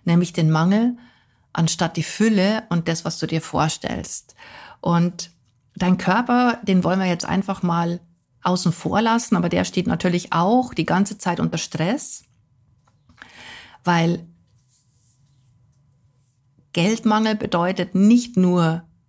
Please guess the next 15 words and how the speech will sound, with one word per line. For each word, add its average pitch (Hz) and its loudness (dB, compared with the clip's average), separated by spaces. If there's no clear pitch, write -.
immer 185 4
den 170 2
Gedanken, 165 0
wo 151 0
ich 165 -2
kann 160 0
mir 160 0
nichts - -4
leisten, 165 2
sondern 151 -4
es - -6
bedeutet - -4
auch - -4
ständige 196 -2
Anspannung 160 -2